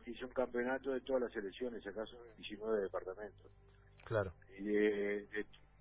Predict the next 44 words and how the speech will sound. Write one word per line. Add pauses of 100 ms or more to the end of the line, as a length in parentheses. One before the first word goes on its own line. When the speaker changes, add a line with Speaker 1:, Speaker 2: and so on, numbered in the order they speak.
(140)
Speaker 1:
entonces
empezamos
a
jugar
por
la
zona
norte,
que
es
la
zona
del
litoral. (320)
Speaker 2:
Sí. (120)
Speaker 1:
Ahí
salimos
campeones
del
litoral (100)
y
entonces
nos, (240)
nos
tocó
competir
con
la, (540)
la
zona
del
sur,
que
es
la
capital,
y
tenía
dos
equipos
muy
fuertes,
que
era